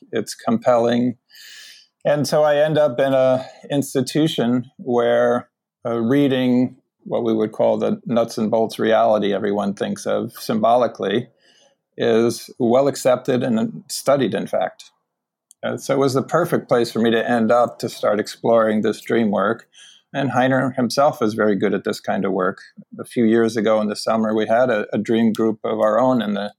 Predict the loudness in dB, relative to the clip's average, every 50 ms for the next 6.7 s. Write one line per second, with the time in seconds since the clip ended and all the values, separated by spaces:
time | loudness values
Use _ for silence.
0 | _ _ _ -4 -4 -2 0 0 0 2 2 2 0 0 0 -2 -6 _ _ _
1 | _ -8 -4 -2 0 -2 0 0 0 2 2 2 2 0 -2 -6 -12 -12 -10 -6
2 | -2 0 0 0 2 2 2 2 2 2 2 2 2 2 0 0 -2 -4 -4 -4
3 | -6 -8 -8 -12 _ _ _ _ _ _ _ -4 -2 0 0 0 0 -2 -2 -2
4 | -2 -2 -2 -2 -2 -2 -4 -4 -2 0 2 4 4 4 2 0 -2 -6 -6 -6
5 | -4 -4 -4 -4 -4 -2 0 0 0 0 0 0 0 0 0 2 2 2 0 -2
6 | -4 -8 _ _ _ _ _ _ -20 _ _ -8 -8 -8